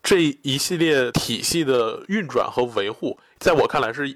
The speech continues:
需要有一个外部强制性的力量，能够让这个体系运转下去。一旦有人破坏了这个体系，我们就可以监督它，我们就可以惩罚它，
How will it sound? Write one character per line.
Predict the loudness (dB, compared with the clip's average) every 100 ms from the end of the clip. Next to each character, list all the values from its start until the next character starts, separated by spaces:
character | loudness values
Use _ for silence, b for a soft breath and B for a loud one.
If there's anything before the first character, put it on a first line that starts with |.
| _
需 | 2 4
要 | 4
有 | 4
一 |
个 | 2
外 | 2 2
部 | 0
强 | -4 -6 -4
制 | -6
性 | -4 -4
的 | 0 0
力 | 0 0
量， | -2 -2
能 | 2 4
够 | 4
让 | 4 0 0
这 | 0
个 | 4 2 2
体 | -6 -10
系 | -4 -2
运 | 0 0
转 | 0
下 | 0 -2
去。 | -2
一 | -2 0
旦 | 0
有 | -2 -4
人 | -6
破 | 0 2
坏 | 4
了 | 2
这 | 0
个 | -4
体 | -6 -10
系， | -10 -10 B B B
我 | 0
们 | 2 2
就 | 2
可 | 2
以 | 0 -4
监 | -2 -2 2
督 | 0
它， | 2 0 -2 B B B
我 | 0
们 | 2
就 | 2
可 | 2 2
以 | 2
惩 | -2 -4 -2
罚 | 0 0
它， | 2 0